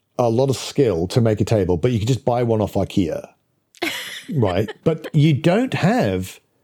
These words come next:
Speaker 1: you don't have that kind of mass production. Everything is bespoke. Everything is handmade. And so it's a slightly different dynamic where you making that table yourself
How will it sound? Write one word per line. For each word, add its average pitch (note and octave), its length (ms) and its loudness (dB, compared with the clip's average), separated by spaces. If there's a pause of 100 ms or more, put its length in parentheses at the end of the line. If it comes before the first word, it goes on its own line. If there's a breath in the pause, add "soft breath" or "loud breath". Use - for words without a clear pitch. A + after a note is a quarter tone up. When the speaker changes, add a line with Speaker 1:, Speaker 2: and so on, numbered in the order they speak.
(180)
Speaker 1:
you D3+ 140 4
don't G3 320 0
have G3+ 300 0
that C#3 200 -2
kind C3+ 180 0
of A#2+ 80 2
mass B2+ 240 -2
production. B2+ 580 -2 (380 loud breath)
Everything F3+ 640 2
is B2 140 0
bespoke. - 760 -4 (260 soft breath)
Everything D3 540 4
is G#2+ 180 0
handmade. G#2 760 -2 (540)
And B2 180 2
so C3+ 100 0
it's C3 240 0
a C3 60 0
slightly D3 600 0
different C3+ 1000 -2 (140)
dynamic B2 840 -2 (520 loud breath)
where A#2 580 2
you F3 440 2
making E3 480 0
that B2+ 200 -4
table B2 340 0
yourself G2+ 800 -2